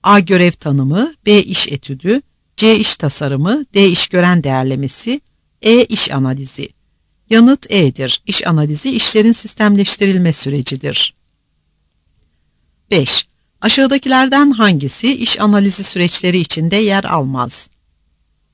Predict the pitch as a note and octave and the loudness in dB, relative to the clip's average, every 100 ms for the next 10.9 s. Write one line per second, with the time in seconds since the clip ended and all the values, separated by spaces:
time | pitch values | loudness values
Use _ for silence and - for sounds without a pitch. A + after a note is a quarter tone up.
0 | _ - G3+ F3 F#3+ F#3+ F#3 E3 C#3+ C#3+ | _ 2 4 4 2 4 4 2 0 -4
1 | D3+ D3 - C#3 C#3+ F#3+ C#4+ _ _ _ | -2 -2 -2 -4 0 -2 -4 _ _ _
2 | - G3+ F#3+ F3+ - F3+ F3+ D3+ C#3+ C3+ | 0 2 2 0 0 2 2 2 0 0
3 | C#3 C3+ C3+ C3 - - A#3+ - _ _ | -2 -2 -2 -4 -8 -6 -6 -8 _ _
4 | _ - A3 A3+ - G#3+ G#3 G3 F#3+ F#3 | _ 2 2 4 2 0 2 0 2 0
5 | F3+ E3 C#3+ C#3 C3+ C3+ D3 - - A3 | 0 0 -2 -2 -2 -2 -2 -6 -4 -2
6 | C#4+ _ _ _ _ G#3+ A3 G#3 - G#3+ | -4 _ _ _ _ 4 4 0 0 2
7 | G#3 F#3 G3+ F#3 F3+ F3+ F3 E3+ F3 D#3+ | 2 2 0 0 -4 0 0 0 -4 -6
8 | - C#3+ C#3 C#3 C3+ - A3 C#4 _ _ | -6 -4 -2 -4 -6 -4 -2 -2 _ _
9 | _ _ G#3+ A#3+ G#3 G3+ G#3+ G#3 G#3 A#3+ | _ _ 2 4 2 0 0 2 4 2
10 | G3 E3 C#3+ C3+ C3 C3+ B2 - D3 | 2 2 2 0 -2 -4 -6 -10 -12